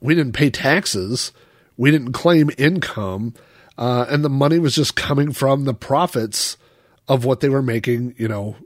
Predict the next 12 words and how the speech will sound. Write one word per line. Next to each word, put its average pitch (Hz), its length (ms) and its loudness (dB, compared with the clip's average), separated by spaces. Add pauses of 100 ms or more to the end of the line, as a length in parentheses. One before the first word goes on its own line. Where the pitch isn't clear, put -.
from 143 300 -2
this 135 160 0
concession - 520 -2
stand. 92 420 -6
So, 107 360 0 (440)
um, 90 580 -4
you 143 100 -2
know, 104 80 -2
three 185 340 -2
dollars, 170 280 0
you 147 80 -2
know, 131 240 0